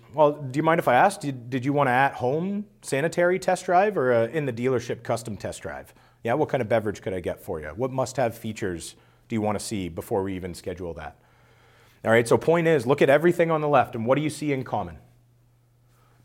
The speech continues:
Doesn't matter what the lead source is. What are you interested in? What are you interested in? What are you interested in? What are you interested in? What are you interested in? What am I coming across as right now? Do you think I'm coming across as someone who genuinely wants to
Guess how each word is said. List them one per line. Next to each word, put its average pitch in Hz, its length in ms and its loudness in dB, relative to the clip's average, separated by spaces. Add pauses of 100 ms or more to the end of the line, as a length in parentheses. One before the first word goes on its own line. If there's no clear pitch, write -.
Doesn't 139 220 4
matter 151 240 4
what 151 140 2
the 156 60 -2
lead 135 200 0
source 113 260 -2
is. 92 200 -4
What 160 180 6
are 196 40 6
you 185 120 6
interested 160 420 2
in? 104 200 0
What 180 160 6
are - 20 6
you 185 140 6
interested 170 420 0
in? 101 220 0
What 190 120 6
are 220 40 2
you 185 160 2
interested 175 420 0
in? 92 220 -2
What 165 100 6
are 226 60 6
you 214 80 6
interested 202 460 2
in? 82 160 -8 (100)
What 226 100 2
are 285 40 4
you 247 120 6
interested 202 460 2
in? 80 180 -4 (340)
What 196 200 6
am 294 100 6
I 269 80 6
coming 226 360 2
across 175 420 4
as 127 180 2
right 113 160 4
now? 104 140 2
Do 117 80 -2
you 151 40 -2
think 220 160 0
I'm 269 120 4
coming 180 260 0
across 156 380 2
as 156 100 -4
someone 147 200 -2
who 123 60 -4
genuinely 143 540 -4
wants 135 220 -4
to 107 200 0